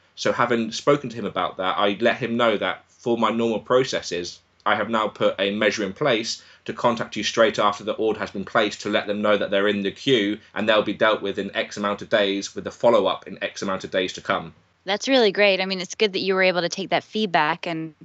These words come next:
Speaker 1: He seems very happy, not so much that I'd implemented what he wanted, but that I'd listened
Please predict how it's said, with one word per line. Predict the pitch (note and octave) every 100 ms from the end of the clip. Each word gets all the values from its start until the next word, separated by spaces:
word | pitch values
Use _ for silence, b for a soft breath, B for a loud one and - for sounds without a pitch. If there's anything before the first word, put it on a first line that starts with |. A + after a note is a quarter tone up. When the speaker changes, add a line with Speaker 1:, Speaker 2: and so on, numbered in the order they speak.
| _
Speaker 1:
He | D3 C3
seems | - F#3 D#3
very | D#3+ D#3
happy, | C#3+ D3+ - A2 F#2+ F#2 -
not | C3+ D3
so | -
much | C#3+ A#2+ -
that | A#2+
I'd | A2+ -
implemented | C3+ C3+ A#2+ A2 G2+
what | G#2 -
he |
wanted, | G#2+ B2 C3 F#2 E2+ -
but | G#2
that | G2+ G2
I'd | G#2+ A2
listened | B2+ C#3+ - F#2+ F#2+ F2+